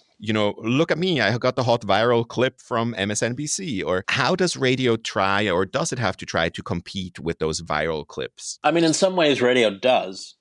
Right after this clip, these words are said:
Speaker 2: not necessarily Sirius, but, you know, your Mark Levines and your
Speaker 1: Mm,
Speaker 2: Rush
Speaker 1: that's true.
Speaker 2: Limbaughs and your Glenn Becks and
Speaker 1: Mm-hmm.
Speaker 2: all of those guys who are on F M talk radio, like, they're still, I mean, it's the thing that Smerconish talks about is that kind of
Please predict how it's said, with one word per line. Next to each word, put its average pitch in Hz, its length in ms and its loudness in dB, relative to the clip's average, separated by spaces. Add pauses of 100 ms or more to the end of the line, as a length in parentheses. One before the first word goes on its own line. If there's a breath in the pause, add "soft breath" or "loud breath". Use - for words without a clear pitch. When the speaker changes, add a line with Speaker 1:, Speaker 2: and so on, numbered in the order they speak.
(180)
Speaker 2:
not 113 220 0
necessarily 110 420 -2
Sirius, 107 460 -6
but, - 400 -12
you 110 100 -12
know, 90 240 -12 (240 soft breath)
your 110 400 0
Mark 117 360 -4
Levines 107 560 -8
and 101 180 -10
your 98 420 -6 (720)
Speaker 1:
Mm, 113 80 -4
Speaker 2:
Rush 117 120 4
Speaker 1:
that's 87 100 -2
true. 113 100 -2
Speaker 2:
Limbaughs 104 440 2
and 104 80 -12
your 101 100 -10
Glenn 101 320 -10
Becks 95 340 -6
and 95 380 -16 (240)
Speaker 1:
Mm-hmm. 87 300 -10
Speaker 2:
all 120 200 4
of 113 120 0
those 117 200 -4
guys 107 300 0 (180)
who 110 140 -8
are 110 160 2
on 107 540 -4 (320)
F 113 180 0
M 120 180 -6
talk 95 280 -8
radio, 92 340 -6
like, 92 320 -10
they're 107 140 -4
still, 107 460 -6 (100)
I 117 60 -6
mean, 127 120 -4
it's 120 160 -4
the - 80 -6
thing 139 280 -6
that 110 280 0 (320)
Smerconish 123 500 -2
talks 107 280 -4
about 98 340 -4
is 98 280 -8
that 110 200 0
kind 110 220 -2
of 98 180 -6